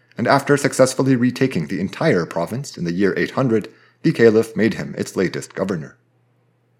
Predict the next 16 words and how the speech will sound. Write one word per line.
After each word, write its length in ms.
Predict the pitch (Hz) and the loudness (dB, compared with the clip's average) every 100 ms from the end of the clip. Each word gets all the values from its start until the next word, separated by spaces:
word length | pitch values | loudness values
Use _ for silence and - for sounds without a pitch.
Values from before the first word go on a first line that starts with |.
| _ _ _ _ _ _ _ _ _ _ _ | _ _ _ _ _ _ _ _ _ _ _
For 160 | - | 2
the 80 | 92 | 4
next 460 | 101 123 - - - | 4 0 -4 -12 2
dozen 300 | 101 120 135 | 4 4 2
years, 480 | 110 127 - - - _ _ - | 2 0 -2 -8 -18 _ _ -4
Ibrahim 500 | 85 95 85 139 135 | 2 2 2 0 2
bin 120 | 240 | 0
Aghlab 540 | 117 117 82 78 - | 0 -2 -4 -6 -6
ruled 240 | 101 135 113 | 2 2 2
Ifriqiya 680 | 117 131 135 - 78 78 | -2 -2 -2 -2 -8 -6
in 120 | 90 | -4
the 80 | 98 | 0
name 320 | 110 135 82 | 2 0 -2
of 120 | 69 - | -6 -8
the 80 | |
Abbasids. 760 | - 78 - 104 - 69 - | -8 -6 -2 -2 -4 -14 -18